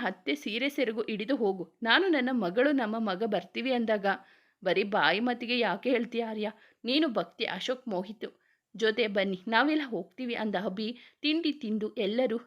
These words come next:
ಅವನ ಕಾರಲ್ಲಿ ಹಳ್ಳಿಗೆ ನಡೆದರು. ಮಗಳನ್ನು ಮುದ್ದಾಗಿ ರೆಡಿ ಮಾಡಿ ಅವಳ ಜುಟ್ಟು ಕಟ್ಟುತ್ತಾ ಕುಳಿತಿದ್ದ ಆರ್ಯ ತನ್ನ ಎದುರು ನೀಲಿ ಬಣ್ಣದ ಸೀರೆ ಉಟ್ಟು ಬಂದು ನಿಂತ ಮಡದಿಯನ್ನು ನೋಡಿ ಕಣ್ಣರಳಿಸಿದ.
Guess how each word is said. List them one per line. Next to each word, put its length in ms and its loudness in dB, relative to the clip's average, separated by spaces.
ಅವನ 240 0
ಕಾರಲ್ಲಿ 480 0
ಹಳ್ಳಿಗೆ 380 -2
ನಡೆದರು. 600 -4
ಮಗಳನ್ನು 440 6
ಮುದ್ದಾಗಿ 800 -2
ರೆಡಿ 240 4
ಮಾಡಿ 300 2
ಅವಳ 280 -2
ಜುಟ್ಟು 300 -6
ಕಟ್ಟುತ್ತಾ 420 -4
ಕುಳಿತಿದ್ದ 440 -4
ಆರ್ಯ 320 -4
ತನ್ನ 160 4
ಎದುರು 260 -2
ನೀಲಿ 320 0
ಬಣ್ಣದ 320 -4
ಸೀರೆ 360 -2
ಉಟ್ಟು 300 -4
ಬಂದು 280 0
ನಿಂತ 300 -2
ಮಡದಿಯನ್ನು 500 0
ನೋಡಿ 280 0
ಕಣ್ಣರಳಿಸಿದ. 760 -2